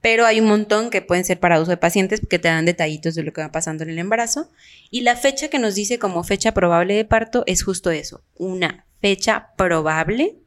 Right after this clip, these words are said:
No tiene que suceder el nacimiento en ese día, porque es una pregunta muy común, como que les angustia a las mamás, a los familiares.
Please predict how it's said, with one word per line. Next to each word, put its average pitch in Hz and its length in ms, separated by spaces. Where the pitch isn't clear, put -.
No 208 240
tiene 247 540
que 196 120
suceder 190 400
el 190 100
nacimiento 170 540
en 175 80
ese 165 260
día, 160 300
porque - 220
es - 140
una 208 200
pregunta 175 320
muy 175 160
común, 175 320
como 175 280
que 180 120
les 180 160
angustia 175 500
a 202 40
las 175 140
mamás, 160 380
a 185 60
los 165 160
familiares. 160 640